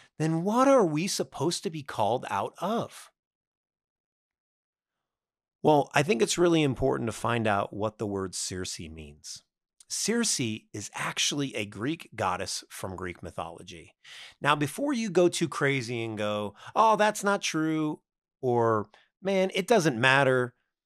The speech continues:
literally, it does matter, because I believe this person to be in Scripture, not mentioned by name, which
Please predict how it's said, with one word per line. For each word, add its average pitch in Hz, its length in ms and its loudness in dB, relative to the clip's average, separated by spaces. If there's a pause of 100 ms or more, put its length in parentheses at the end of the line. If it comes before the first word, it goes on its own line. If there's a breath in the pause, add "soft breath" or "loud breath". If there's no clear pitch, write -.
(300)
literally, 147 840 2 (300)
it 151 260 -6
does 175 320 0
matter, 85 480 -4 (340)
because 139 340 -4
I 185 180 6
believe 160 440 0
this 127 180 -4
person 113 440 -6
to - 140 -8
be 104 180 -6
in 147 300 -4
Scripture, 104 680 -6 (160)
not 151 360 2
mentioned 139 400 0
by 104 140 2
name, 95 540 -2 (580)
which - 200 -6